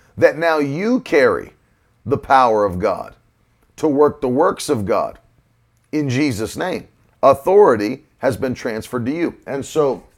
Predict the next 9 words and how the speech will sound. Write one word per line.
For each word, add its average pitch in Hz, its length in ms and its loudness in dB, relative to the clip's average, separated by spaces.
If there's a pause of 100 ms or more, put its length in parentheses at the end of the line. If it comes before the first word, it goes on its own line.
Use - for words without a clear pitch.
(1200)
in 127 120 -6
fact, 160 420 0 (440)
I'll 127 160 8
have 135 240 4
you 123 260 -2 (140)
jump 143 340 0
over 135 300 2
with 95 260 -2
me 101 260 -10